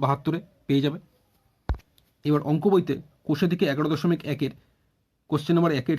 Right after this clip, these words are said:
তিনের দেখতে পাচ্ছ একটি সমকোণী ত্রিভুজ যার সমকোণ সংলগ্ন বাহু দুটির দৈর্ঘ্য চার সেমি ও আট সেমি। তো এটার পরিবৃত্ত অঙ্কন করতে বলেছে। এবার তোমাদের অঙ্ক বইতে সমকোণী ত্রিভুজটির সমকোণ সংলগ্ন বাহু দুটির দৈর্ঘ্য এখানে চার সেমি ও আট সেমি বলেছে, যেটা এই কোশ্চেন পেপারে দেখো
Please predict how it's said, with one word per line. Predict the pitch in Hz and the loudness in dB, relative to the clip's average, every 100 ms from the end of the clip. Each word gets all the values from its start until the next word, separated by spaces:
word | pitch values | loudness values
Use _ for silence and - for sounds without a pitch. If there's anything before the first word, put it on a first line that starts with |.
| - | 0
তিনের | 175 151 110 135 | 2 2 0 -4
দেখতে | 131 160 | -2 -2
পাচ্ছ | 160 - 147 | -2 -4 -6
একটি | 175 170 | -4 -2
সমকোণী | 160 - 180 170 | 0 0 0 2
ত্রিভুজ | 170 180 | 0 2
যার | 151 131 | 0 0
সমকোণ | 151 156 180 170 | -2 0 0 0
সংলগ্ন | 165 160 170 143 | 0 0 0 0
বাহু | 143 | 0
দুটির | 151 151 | 0 -2
দৈর্ঘ্য | 156 156 - | -2 -2 -2
চার | 135 135 | -2 0
সেমি | 165 147 - | 0 0 0
ও | 143 | 2
আট | 123 - | 0 0
সেমি। | 139 170 _ _ _ _ _ _ _ - | -4 -4 _ _ _ _ _ _ _ -8
তো | - | -4
এটার | 151 185 160 | 0 0 2
পরিবৃত্ত | 151 151 151 | 0 0 -2
অঙ্কন | 135 147 143 | -2 -2 -2
করতে | 156 139 | -2 0
বলেছে। | 127 202 - _ _ _ _ _ - - - _ _ - | 0 -4 -12 _ _ _ _ _ -20 -20 -20 _ _ 0
এবার | 185 185 | 2 4
তোমাদের | 190 185 | 2 4
অঙ্ক | 151 185 | 4 4
বইতে | 185 175 | 4 2
সমকোণী | 196 175 202 180 | 2 4 2 2
ত্রিভুজটির | 175 180 175 | 0 0 0
সমকোণ | 160 160 185 175 | 0 2 0 2
সংলগ্ন | 180 180 180 147 | 2 2 2 2
বাহু | 156 | 0
দুটির | 160 160 | 0 0
দৈর্ঘ্য | 170 180 151 | 2 2 2
এখানে | 180 170 | 2 0
চার | 147 | 0
সেমি | 156 180 | 2 2
ও | 165 | 2
আট | - | 2
সেমি | 185 160 | 2 4
বলেছে, | 143 175 - _ _ _ - - _ _ _ - | 2 0 -10 _ _ _ -10 -10 _ _ _ -6
যেটা | 127 156 175 | -2 0 2
এই | 175 165 | 2 0
কোশ্চেন | 143 190 | 0 0
পেপারে | 175 165 147 | 0 0 -2
দেখো | 135 | -2